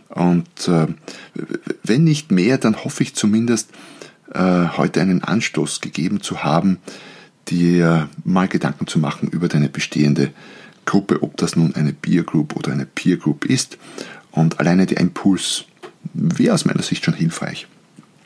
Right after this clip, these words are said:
Weil ich bin überzeugt, wenn du es mal geschafft hast zu sagen, äh, „Nein, das kann's nicht sein bis auf alle Ewigkeit und ja, ich will eine andere“, wie du dann zu der anderen Peer Group kommst,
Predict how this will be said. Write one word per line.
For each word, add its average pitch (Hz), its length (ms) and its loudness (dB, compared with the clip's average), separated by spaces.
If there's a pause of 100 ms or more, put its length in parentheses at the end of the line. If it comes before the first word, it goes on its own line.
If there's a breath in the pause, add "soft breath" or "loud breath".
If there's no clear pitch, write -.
(400)
Weil 80 140 2
ich - 160 -4 (260 loud breath)
bin 101 120 4
überzeugt, 90 520 0 (260 loud breath)
wenn 90 100 2
du 87 60 2
es 78 80 0
mal 82 120 4
geschafft - 460 -2
hast - 120 -4
zu - 80 -8
sagen, 147 360 -2 (480 loud breath)
äh, 64 220 -4 (460)
„Nein, 80 360 2 (320)
das - 240 -6
kann's 170 300 -2
nicht 113 180 0
sein 131 220 0
bis 131 160 2
auf 113 120 0
alle - 180 2
Ewigkeit - 460 0
und 156 140 -2
ja, - 260 -6
ich - 180 -10
will 80 120 0
eine 71 200 -2
andere“, 80 440 0 (540 loud breath)
wie 98 280 2
du 107 120 4
dann 90 160 4
zu 82 120 -2
der 82 100 2
anderen 78 280 2
Peer 82 160 0
Group - 220 -4
kommst, - 400 0